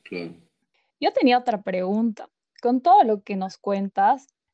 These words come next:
Speaker 2: suena como una carrera súper completa y muy compleja también, que puede, bueno, a mí muchas veces se me vino a la mente que era algo difícil, que implicaba mucho tiempo,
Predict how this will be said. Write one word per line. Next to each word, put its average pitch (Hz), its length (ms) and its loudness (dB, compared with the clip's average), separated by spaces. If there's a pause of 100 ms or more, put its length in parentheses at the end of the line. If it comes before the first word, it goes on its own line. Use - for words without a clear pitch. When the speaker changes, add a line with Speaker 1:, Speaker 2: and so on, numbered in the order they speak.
Speaker 2:
suena 254 280 2
como 220 140 -4
una 226 120 0
carrera 202 360 -4
súper 214 400 -6
completa 214 800 -4 (220)
y 202 140 -2
muy 247 260 4
compleja 254 640 0
también, 233 440 -6
que 220 80 -10
puede, 220 460 -2 (540)
bueno, 226 280 0 (240)
a 214 100 0
mí 226 180 2
muchas 214 320 -2
veces 196 680 -8 (180)
se 214 140 -4
me 208 100 0
vino 214 220 0
a 208 40 0
la 202 100 2
mente 208 280 -4
que 208 100 -8
era 196 300 0 (360)
algo 214 300 0
difícil, 202 1040 -4
que 202 140 -6
implicaba 208 560 -2
mucho 202 320 -8
tiempo, 220 680 -2